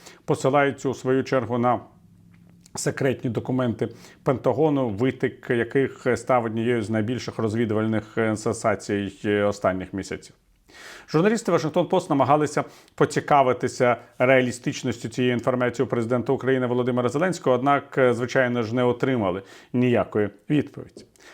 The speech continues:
Втім, для Пригожина оприлюднення цієї інформації є набагато більш небезпечним, ніж для Зеленського чи для українських розвідників.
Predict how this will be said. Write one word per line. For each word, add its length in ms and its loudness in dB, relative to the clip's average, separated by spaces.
Втім, 560 4
для 200 6
Пригожина 640 2
оприлюднення 420 -2
цієї 240 -2
інформації 560 -2
є 80 0
набагато 360 0
більш 240 -4
небезпечним, 720 -2
ніж 240 -6
для 220 0
Зеленського 600 -2
чи 200 -6
для 180 -2
українських 600 -6
розвідників. 480 -4